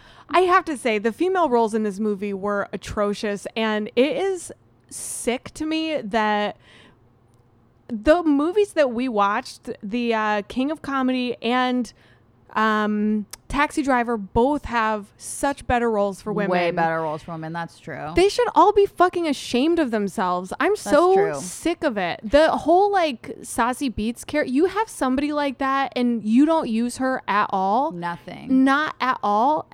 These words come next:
Speaker 1: That
Speaker 2: It's like,
Speaker 1: is
Speaker 2: it could have been, it could have been cast from, like, Craigslist.
Speaker 1: It could have been anybody. It
Speaker 2: Yeah.
Speaker 1: could have been anybody.
Speaker 2: Yeah.
Speaker 1: It's, like,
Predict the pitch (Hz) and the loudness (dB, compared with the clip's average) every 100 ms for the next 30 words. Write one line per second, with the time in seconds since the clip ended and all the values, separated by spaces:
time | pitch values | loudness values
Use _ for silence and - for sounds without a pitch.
0 | 214 277 311 370 359 262 277 320 285 311 | 0 2 2 2 2 0 -2 0 0 -2
1 | 269 190 214 269 269 226 208 180 196 170 | -4 -4 -4 -2 -2 -4 -6 -6 -8 -8
2 | 147 - - _ - 180 165 143 320 - | -10 -12 -20 _ -10 -8 -8 -6 -6 -2
3 | 359 370 349 302 - 285 285 226 196 190 | -2 0 -2 -2 0 2 4 2 0 -4
4 | - - 269 277 269 247 208 208 196 185 | -4 0 0 2 0 0 -2 -4 -6 -6
5 | 185 180 170 320 311 294 | -8 -8 -2 0 4 2